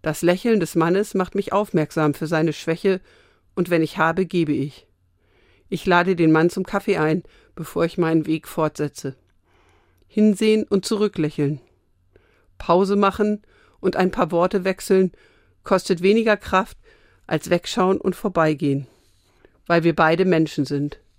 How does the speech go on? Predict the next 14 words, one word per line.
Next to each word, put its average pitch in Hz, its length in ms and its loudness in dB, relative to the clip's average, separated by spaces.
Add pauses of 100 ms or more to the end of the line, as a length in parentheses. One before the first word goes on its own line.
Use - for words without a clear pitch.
(720)
Es 170 160 -4
ändert 185 300 2
nichts 214 280 0
an 208 120 2
den 214 100 4
Verhältnissen, 208 800 -4 (880)
weder 175 320 4
an 160 120 4
seiner 175 360 4
Situation 175 800 0 (640)
noch 190 340 2
an 190 160 2
der 180 140 2
Armut, 180 480 2